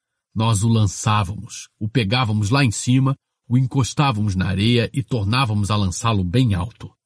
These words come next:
Os resultados foram imediatos e inegáveis. Nossa dor e nossa exaustão diminuíram. Cada repetição nos tornava mais fortes e mais velozes, e a cada vez que jogávamos o bote pra cima,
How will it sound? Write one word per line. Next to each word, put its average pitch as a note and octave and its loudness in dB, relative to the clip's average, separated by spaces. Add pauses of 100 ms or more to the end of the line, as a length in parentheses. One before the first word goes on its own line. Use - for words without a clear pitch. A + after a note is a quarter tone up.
(400)
Os G#2 -2
resultados A2 0
foram A#2 -2
imediatos G2 -2
e A#2+ 2
inegáveis. A#2 -4 (580)
Nossa A#2 0
dor C3 2
e C#3 4
nossa B2 0
exaustão B2 0
diminuíram. B2 2 (320)
Cada D#3+ 2
repetição D3 0
nos A2 -2
tornava A2+ 0
mais A#2 0
fortes A2+ -2
e G#2 0
mais G#2+ 2
velozes, G#2+ 0 (260)
e G2+ 0
a B2 0
cada E3 0
vez C3 0
que - -4
jogávamos A#2 0
o G2+ 2
bote A#2 0
pra G2+ -4
cima, C3+ 0